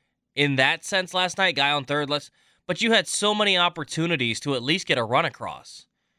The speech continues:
Move the runners up, do something, get some guys in, and you couldn't even do that. I mean, it's the simple stuff now with this Brewers team. Routine plays,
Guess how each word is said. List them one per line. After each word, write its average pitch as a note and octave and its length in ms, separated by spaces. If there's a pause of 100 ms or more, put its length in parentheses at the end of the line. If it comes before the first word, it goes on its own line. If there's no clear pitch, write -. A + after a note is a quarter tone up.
(380)
Move E3+ 320
the D3 100
runners C#3+ 440
up, G#2+ 300
do F#3 140
something, E3+ 640 (440)
get G3 160
some F#3 140
guys E3+ 360
in, D#3 320 (140)
and D3 140
you D#3+ 80
couldn't F3+ 220
even D#3+ 180
do D3+ 140
that. C3+ 460 (1080)
I - 40
mean, F3 160
it's E3 120
the E3+ 80
simple G3+ 400
stuff D3 360
now C#3+ 220
with C3+ 100
this C3+ 120
Brewers D#3 420
team. G#2 300
Routine D#3+ 540
plays, D#3 720